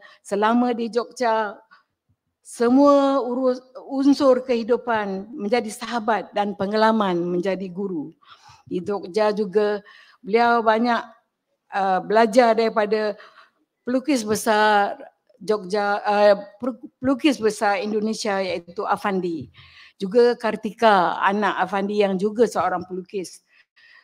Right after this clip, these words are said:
Juga dengan Mokhtar Lubis, ya. Kalau, uh,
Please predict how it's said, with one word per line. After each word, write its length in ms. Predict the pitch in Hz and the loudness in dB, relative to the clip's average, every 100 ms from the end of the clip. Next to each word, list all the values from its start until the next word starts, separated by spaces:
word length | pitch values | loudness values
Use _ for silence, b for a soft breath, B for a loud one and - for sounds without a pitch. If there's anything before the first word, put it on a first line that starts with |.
| b b | b b
Juga 720 | - 180 196 208 240 240 240 233 | -16 -10 -4 2 4 4 2 0
dengan 400 | 214 214 202 196 | 0 0 0 -2
Mokhtar 400 | 190 - 202 196 | -4 -2 0 0
Lubis, 480 | 190 214 196 - - | 0 -2 -4 -10 -14
ya. 320 | 170 196 269 | -8 -6 -8
Kalau, 640 | - 190 190 190 190 185 180 | -6 2 4 6 6 6 4
uh, 240 | 123 - | 0 -6